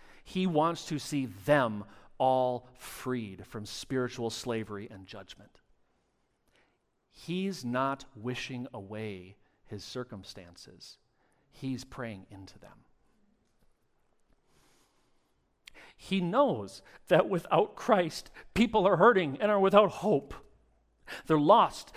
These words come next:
they're harassed, they're like sheep without a shepherd. Do we know that? Do we believe that? Do we believe that without Christ, people just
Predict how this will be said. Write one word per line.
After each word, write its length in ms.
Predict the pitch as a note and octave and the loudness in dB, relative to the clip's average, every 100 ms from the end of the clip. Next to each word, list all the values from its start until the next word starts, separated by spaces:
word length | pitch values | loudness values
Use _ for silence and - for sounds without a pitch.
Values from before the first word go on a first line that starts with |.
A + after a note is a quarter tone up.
| - | -4
they're 140 | - D3 | 0 4
harassed, 560 | D#3 E3 A3+ E3+ - | 6 8 6 4 0
they're 100 | G3 | 2
like 200 | D#3 D#3 | 6 4
sheep 260 | - C#4 F#3+ | 4 2 2
without 240 | A3 F3+ | 2 2
a 60 | F3 | 2
shepherd. 480 | - G#3+ A3 C3+ A#2 - _ _ _ _ _ _ _ _ _ _ _ _ _ _ _ | 0 -2 -2 -4 -12 -18 _ _ _ _ _ _ _ _ _ _ _ _ _ _ _
Do 60 | E3+ | 0
we 60 | |
know 200 | G3+ A#3 | 4 4
that? 220 | B3 C4+ C4 _ _ _ _ _ _ _ _ _ - - - - | 4 0 -6 _ _ _ _ _ _ _ _ _ -20 -20 -12 0
Do 60 | |
we 60 | G#3 | 2
believe 340 | G3+ G3 A3+ | 4 4 2
that? 240 | A#3 A#3 B3+ - - | 0 -4 -8 -16 2
Do 80 | G#3+ | 6
we 100 | A3 | 6
believe 320 | A3 B3+ D#4 | 8 8 8
that 100 | B3 | 6
without 340 | G3+ A3+ A3+ | 4 6 6
Christ, 380 | A3+ A3+ G3+ - | 4 2 2 0
people 280 | - A3+ A3+ | -4 0 0
just 220 | G#3 A3+ | 0 -4